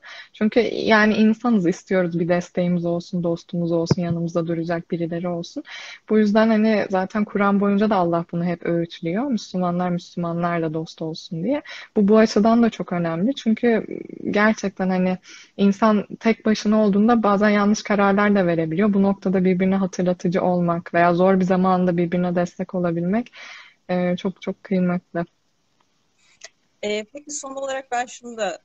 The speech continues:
Speaker 2: e, sormayı istiyorum. E, Kur'an'la tanıştıktan sonra "Ya şu gerçekten benim hayatımda",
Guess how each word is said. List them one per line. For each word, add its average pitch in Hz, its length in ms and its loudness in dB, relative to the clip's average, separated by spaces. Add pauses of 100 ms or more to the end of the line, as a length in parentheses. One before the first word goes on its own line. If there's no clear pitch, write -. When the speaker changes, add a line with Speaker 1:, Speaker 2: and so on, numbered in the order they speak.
Speaker 2:
e, 160 340 -10
sormayı 170 760 -12
istiyorum. 202 560 -10 (500)
E, 175 40 -4 (1300)
Kur'an'la 247 400 -4
tanıştıktan 226 680 -10
sonra 185 380 -10
"Ya 190 280 -2
şu - 180 -18
gerçekten 233 640 -6
benim 214 200 -10
hayatımda", 196 720 -8